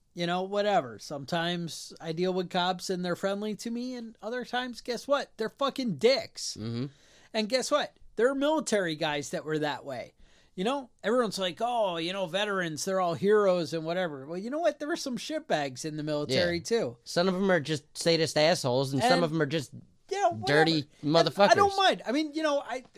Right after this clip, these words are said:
Speaker 1: I feel like we've gotten into this, too, but, you know, there's guys in the military that are crazy psychos, but sometimes you need that guy with
Speaker 2: Right.
Speaker 1: you.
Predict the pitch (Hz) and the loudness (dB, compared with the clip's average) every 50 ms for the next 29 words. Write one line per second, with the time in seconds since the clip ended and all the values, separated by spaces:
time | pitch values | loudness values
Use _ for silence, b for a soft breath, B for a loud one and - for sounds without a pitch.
0 | B B B B B B B B B _ _ _ - - - - 277 302 269 247 | B B B B B B B B B _ _ _ -20 -14 -8 -6 -2 0 0 0
1 | 208 - 277 233 180 - - 262 247 240 233 233 240 240 233 240 233 226 240 233 | 0 0 0 -2 0 2 4 4 4 4 2 2 0 0 0 0 2 4 4 4
2 | 220 - - - 269 320 320 277 226 226 226 226 214 b b b b b b b | 4 2 -2 -2 -2 0 0 2 4 4 4 4 2 b b b b b b b
3 | b b 262 269 302 302 302 285 277 254 220 269 277 294 269 - - 269 254 262 | b b 2 4 6 6 6 4 2 0 0 -2 0 0 0 0 2 2 4 4
4 | 254 202 247 254 254 240 247 277 285 277 - - 254 254 254 269 262 247 262 254 | 2 2 0 -2 -2 -2 0 0 0 0 0 2 2 2 2 2 2 2 2 2
5 | 262 233 - - 254 269 277 254 202 262 254 - - 269 269 277 226 - 302 302 | 2 0 2 2 2 4 2 0 -2 -2 -2 0 0 0 0 0 0 -2 -2 -2
6 | 285 - - _ _ - - 240 226 233 - 285 285 - 254 277 277 233 - 240 | -4 -6 -10 _ _ -4 2 2 4 4 6 4 4 4 2 0 0 0 -4 -4
7 | 226 190 180 170 180 233 262 277 285 262 247 240 226 214 202 190 208 220 208 185 | -2 0 0 2 2 2 2 2 0 0 4 6 8 8 8 6 6 6 6 6
8 | 175 170 165 156 156 156 139 120 127 110 | 6 4 4 4 6 6 6 4 2 -2